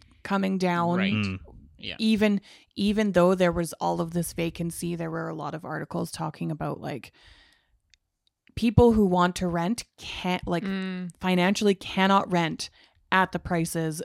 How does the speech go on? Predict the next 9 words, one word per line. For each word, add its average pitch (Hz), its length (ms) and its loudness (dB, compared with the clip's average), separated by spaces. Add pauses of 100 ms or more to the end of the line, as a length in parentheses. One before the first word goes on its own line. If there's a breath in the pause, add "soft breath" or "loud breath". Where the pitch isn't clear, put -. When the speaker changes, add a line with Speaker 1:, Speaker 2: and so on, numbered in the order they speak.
(100)
Speaker 1:
that 170 400 -2
Speaker 3:
Hmm. 110 60 -4
Speaker 1:
the 170 120 0
landlords 165 580 -4
are 160 240 -4
offering 165 500 -4
their 156 160 -6
spaces 170 500 -6
in. 208 200 2